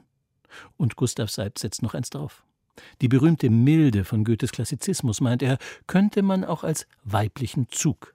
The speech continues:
anerkennen. Kann es sein, dass die dauerhafte Präsenz von MeToo und feministischen Debatten den männlichen Blick auf männliche Autoren schleichend verändert? Da könnte auf Thomas Mann noch einiges zukommen. Apropos,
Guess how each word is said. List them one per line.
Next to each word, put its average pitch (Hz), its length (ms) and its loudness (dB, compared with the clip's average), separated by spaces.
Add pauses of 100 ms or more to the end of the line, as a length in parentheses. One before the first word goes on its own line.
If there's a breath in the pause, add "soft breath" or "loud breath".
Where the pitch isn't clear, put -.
(100)
anerkennen. 87 560 -8 (1000)
Kann 104 240 -4
es 208 160 -4
sein, 156 280 -4
dass 151 160 -6
die 104 160 -6
dauerhafte 180 500 -6
Präsenz 139 460 -4
von 135 220 0
MeToo 143 480 -4
und 131 160 -2
feministischen 123 680 -2
Debatten 113 480 -4 (340 loud breath)
den 107 200 2
männlichen 131 500 0
Blick 139 240 -6
auf - 180 -8
männliche 123 540 0
Autoren 139 340 -6
schleichend 113 640 -10
verändert? 120 560 -10 (1000 loud breath)
Da 131 180 -2
könnte 160 340 -2
auf 147 80 -6
Thomas 151 320 -2
Mann 120 200 2
noch 123 160 -2
einiges 131 500 -4
zukommen. 104 500 -8 (600)
Apropos, - 480 -4